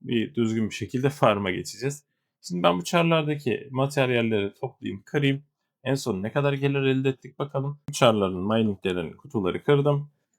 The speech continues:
Ve onlarda olan coinleri de aldım. Totalde ulaştığımız coin üç buçuk G B'ye buldu. Ee, biraz C H D falan attı. Onları kırmıştım. Birkaç tane de gem fragment kutuları var. On taneyi kıracağım. Bunları şöyle yapacağım.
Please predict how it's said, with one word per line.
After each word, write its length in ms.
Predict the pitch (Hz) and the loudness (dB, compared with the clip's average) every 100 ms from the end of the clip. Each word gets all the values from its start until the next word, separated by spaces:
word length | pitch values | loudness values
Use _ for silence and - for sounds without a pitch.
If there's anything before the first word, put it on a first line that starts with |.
| _ _ _ | _ _ _
Ve 140 | - 90 | -4 0
onlarda 460 | 127 127 123 110 | 2 6 6 6
olan 220 | 98 92 92 | 2 0 2
coinleri 460 | 117 110 101 95 - | 4 4 2 -2 -6
de 120 | 90 | -4
aldım. 580 | - 127 113 113 123 127 | 2 2 2 0 -4 -4
Totalde 640 | 147 147 120 104 120 131 - | -4 2 2 2 0 0 0
ulaştığımız 640 | 123 117 - - 98 - - | 2 2 2 -10 -12 -12 -2
coin 320 | 131 120 123 | 0 0 -2
üç 200 | 135 - | -8 -10
buçuk 200 | - - | -10 -6
G 180 | 101 92 | -4 -2
B'ye 340 | 104 131 131 - | 0 0 0 -2
buldu. 440 | 113 92 123 139 _ _ _ _ _ - | -2 0 -2 -4 _ _ _ _ _ -12
Ee, 360 | 101 101 131 | -8 -8 -4
biraz 280 | 147 160 147 | 0 2 2
C 140 | 143 147 | 2 2
H 140 | 147 | 2
D 80 | 151 | 2
falan 260 | 147 147 | 2 4
attı. 240 | 123 92 117 | 2 0 -2
Onları 320 | 107 110 110 | 0 0 0
kırmıştım. 600 | 101 - 85 - 165 - _ | -4 -6 -12 -10 -10 -12 _
Birkaç 340 | - - 123 - | -6 -2 -2 -2
tane 280 | 98 95 | -4 -2
de 180 | 127 147 - _ _ _ | -2 -2 -6 _ _ _
gem 200 | - 131 | 0 0
fragment 440 | 131 120 113 120 117 | 4 2 2 -2 -4
kutuları 420 | _ 113 107 101 | _ -2 0 0
var. 200 | 110 - _ | -2 -6 _
On 220 | 190 180 | -2 0
taneyi 400 | 180 175 175 175 | 2 2 2 0
kıracağım. 540 | - 180 170 170 196 - _ _ _ _ _ _ _ _ _ _ _ _ _ | 0 0 2 0 -2 -8 _ _ _ _ _ _ _ _ _ _ _ _ _
Bunları 300 | 143 143 147 | -2 0 0
şöyle 300 | 151 160 147 | 2 2 4
yapacağım. 500 | 110 - 113 143 - | 2 2 -2 -2 -4